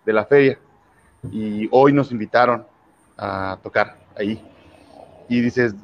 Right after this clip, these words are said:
"Güey, es-, está bien chido", porque pasas de ser un proyecto que busca el chance de tocar aquí, el chance de tocar allá, y de repente, pum, ya te están invitando, ¿no? A tocar en la Velaria. Muchos lo pueden ver así como que, "Ay, güey, no mames, la Velaria".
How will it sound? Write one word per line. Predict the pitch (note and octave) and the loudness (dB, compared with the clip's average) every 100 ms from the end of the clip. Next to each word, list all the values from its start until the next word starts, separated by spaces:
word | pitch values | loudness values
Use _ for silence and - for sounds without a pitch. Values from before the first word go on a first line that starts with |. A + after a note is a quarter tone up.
| - | -6
"Güey, | B2 C#3+ D3 C3 | 0 4 6 4
es-, | B2+ | 4
está | B2+ - D#3 | 0 2 4
bien | D#3 C#3+ | 4 4
chido", | G#3 F#3 | 4 4
porque | - A#2 B2 | 4 -2 -2
pasas | - D3+ D#3 D#3+ | 2 2 4 2
de | C#3 B2 A2 | 4 2 2
ser | - D3 | 0 0
un | D3+ | 0
proyecto | C#3+ C3+ C#3 D3 | 0 0 -2 -4
que | B2+ B2 | -2 0
busca | B2+ F3+ F3+ F3 A#2 _ - | 4 2 2 -2 -2 _ -4
el | A2+ A#2 | -4 0
chance | C#3+ D3+ E3 | 0 2 2
de | C3 | 2
tocar | B2 A#2 B2 C3+ | 0 2 4 4
aquí, | C#3+ D#3+ D#3 D#3 D#3+ B2+ | 2 -2 -2 -2 0 -2
el | G#2+ | -4
chance | G#2+ G2+ | -18 -16
de | A2 | -12
tocar | G#2+ C3 D3+ | -10 -6 -2
allá, | C#3+ D3+ D#3 D3+ D#3 - _ _ _ _ _ _ - | 2 4 4 4 2 -4 _ _ _ _ _ _ -6
y | B2+ | 2
de | B2+ | 4
repente, | A#2+ A#2 C3+ C#3 | 4 2 0 0
pum, | C3+ C3+ B2+ | -2 -2 2
ya | B2 | 0
te | |
están | - C#3+ | 2 0
invitando, | C3+ A#2 C3+ B2+ A2+ | 0 2 2 2 0
¿no? | A2+ A#2+ | 2 0
A | |
tocar | A#2 B2 B2 | 0 0 2
en | |
la | A2 | 2
Velaria. | G2+ G#2+ A#2+ A2+ - _ - | 2 4 4 2 -2 _ -4
Muchos | F#3 F3+ E3+ | -2 0 2
lo | D#3+ | 4
pueden | E3 D#3 | 4 4
ver | D3 | 4
así | C#3 B2 | 2 0
como | B2+ | -2
que, | A#2+ | -2
"Ay, | B2+ A#2+ | -4 -6
güey, | A2 | -6
no | C#3 E3 | -4 -4
mames, | C3 F2+ F#2+ | -4 -8 -6
la | A#2 A2+ | -2 2
Velaria". | B2+ D3 B2+ | 6 6 4